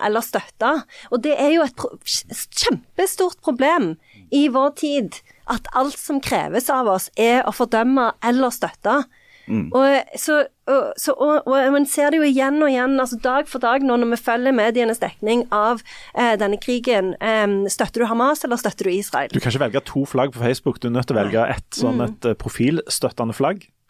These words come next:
Speaker 3: Heier du på Israel, eller heier du på Palestina?
Speaker 2: Mm.
Speaker 3: Eh, ja.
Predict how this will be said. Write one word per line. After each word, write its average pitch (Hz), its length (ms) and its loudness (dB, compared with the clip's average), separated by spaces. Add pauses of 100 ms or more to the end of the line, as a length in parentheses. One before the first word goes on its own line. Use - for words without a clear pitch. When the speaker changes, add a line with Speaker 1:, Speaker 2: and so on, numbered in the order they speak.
(300)
Speaker 3:
Heier 120 180 2
du 117 80 -2
på 120 140 0
Israel, 170 280 -2
eller 139 120 0
heier 160 240 0
du 113 80 0
på 123 180 -2
Palestina? 120 600 -4 (560)
Speaker 2:
Mm. 90 240 -6
Speaker 3:
Eh, 107 640 0
ja. 160 80 -2